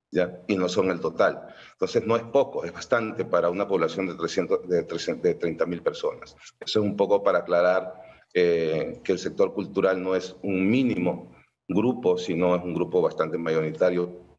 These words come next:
en función de la, la población que tiene Galápagos. Eh,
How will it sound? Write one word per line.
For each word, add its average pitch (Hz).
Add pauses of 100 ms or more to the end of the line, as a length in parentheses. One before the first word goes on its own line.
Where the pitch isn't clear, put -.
en 80
función 82
de -
la, 78 (220)
la 80
población 82
que 85
tiene 78
Galápagos. - (720)
Eh, 101